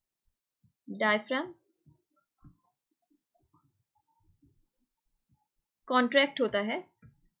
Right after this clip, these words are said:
तो वो जब कॉन्ट्रैक्ट नहीं कर रहा है, ठीक है, जब रिलैक्स स्टेट में है, रिलैक्स है जब डायफ्राम, तब उसकी शेप कैसी होती है? डोम शेप होता है वो, डोम शेप होगा।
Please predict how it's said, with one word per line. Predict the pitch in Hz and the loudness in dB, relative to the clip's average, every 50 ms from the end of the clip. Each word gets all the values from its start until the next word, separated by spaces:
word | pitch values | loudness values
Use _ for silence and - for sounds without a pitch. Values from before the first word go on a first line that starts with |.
| _ _ _ _ _ - _ _ _ _ - | _ _ _ _ _ -20 _ _ _ _ -2
तो | 285 294 | 0 0
वो | 262 220 233 277 294 349 381 - - _ _ - _ _ - | 2 4 4 4 4 4 2 -4 -8 _ _ -20 _ _ -4
जब | 220 240 269 269 - | 2 2 2 4 6
कॉन्ट्रैक्ट | - 269 269 277 277 320 339 339 339 | 4 6 6 6 6 6 6 6 6
नहीं | 277 254 294 277 302 294 262 | 4 4 6 6 4 4 6
कर | 240 196 180 | 4 4 2
रहा | 170 165 - | 2 -2 -6
है, | - - - - | -6 -8 -8 -6
ठीक | 262 254 339 | -4 0 0
है, | 339 277 226 | 0 0 2
जब | - 247 233 233 | 2 2 4 4
रिलैक्स | 233 240 240 247 254 262 262 - | 4 6 8 8 6 6 4 -2
स्टेट | - - 220 185 185 - | -4 -2 -4 -4 -4 -6
में | - - | -14 -20
है, | - _ _ _ _ _ _ _ _ _ _ _ _ _ _ _ _ _ _ _ _ - | -20 _ _ _ _ _ _ _ _ _ _ _ _ _ _ _ _ _ _ _ _ -6
रिलैक्स | 214 202 247 240 254 254 262 262 - - | 2 4 6 6 6 6 4 4 2 -2
है | 269 226 | -2 0
जब | 208 214 196 185 | 0 0 -2 0
डायफ्राम, | 190 175 175 180 - 190 - - - _ _ _ _ _ _ _ - - | -2 -2 -2 -4 -8 -14 -14 -14 -18 _ _ _ _ _ _ _ 0 2
तब | 262 254 | 4 4
उसकी | 294 285 - - 320 320 | 4 2 2 2 2 4
शेप | - - 294 302 302 - | 6 6 4 4 4 4
कैसी | 311 285 285 - 302 | 2 2 2 2 0
होती | 294 294 254 330 330 | -2 -2 -2 -2 -4
है? | 453 453 - _ _ _ _ _ _ - | -4 -6 -10 _ _ _ _ _ _ -12
डोम | 226 202 196 254 254 254 262 | -4 4 6 8 8 8 6
शेप | 254 - 277 262 - | 2 2 2 2 2
होता | 202 185 190 - | 0 -4 -4 -4
है | - - | -8 -8
वो, | - - - _ _ _ _ _ _ _ _ _ _ _ _ _ _ _ _ _ _ _ _ _ _ _ _ _ _ _ _ _ _ _ _ _ _ _ - | -8 -16 -20 _ _ _ _ _ _ _ _ _ _ _ _ _ _ _ _ _ _ _ _ _ _ _ _ _ _ _ _ _ _ _ _ _ _ _ -8
डोम | 214 190 233 233 233 247 262 | -2 2 2 4 4 2 0
शेप | 254 262 220 208 - | 0 0 -2 -2 -4
होगा। | 196 - - - | -8 -10 -10 -14